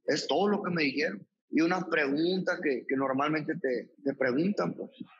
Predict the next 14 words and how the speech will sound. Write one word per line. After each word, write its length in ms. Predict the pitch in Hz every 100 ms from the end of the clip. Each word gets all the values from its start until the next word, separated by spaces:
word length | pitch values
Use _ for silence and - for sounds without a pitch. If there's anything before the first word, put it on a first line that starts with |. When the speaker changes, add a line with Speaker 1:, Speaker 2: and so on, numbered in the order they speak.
| - - - - - 113 110
Speaker 1:
Pero 160 | 147 151
ya 160 | 151
en 60 | 156
lo, 380 | 185 180 156 147
en 80 | 151
lo 80 |
musical, 760 | 147 143 147 - 143 160 165 127 - - - -
pues, 240 | 131 120
fueron 540 | - 135 151 143 117 120
nomás 240 | 127 131 131
que 120 | 147
me 120 | 139 123 98
preguntaran 560 | 123 123 - 127 143
que 100 | 139